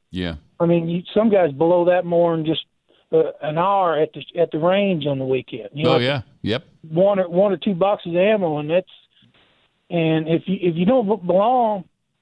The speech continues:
Speaker 2: you, you, you're gonna end up losing your right.
Speaker 1: Yeah, they,
Speaker 2: You
Speaker 1: they
Speaker 2: know,
Speaker 1: fight hard for the Second Amendment.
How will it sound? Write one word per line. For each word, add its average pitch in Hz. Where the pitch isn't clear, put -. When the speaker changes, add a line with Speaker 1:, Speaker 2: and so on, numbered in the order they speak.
Speaker 2:
you, 185
you, 185
you're 196
gonna 214
end 196
up 151
losing 170
your 147
right. 156
Speaker 1:
Yeah, 104
they, 104
Speaker 2:
You 110
Speaker 1:
they 117
Speaker 2:
know, 139
Speaker 1:
fight 127
hard 98
for 87
the 80
Second 78
Amendment. 69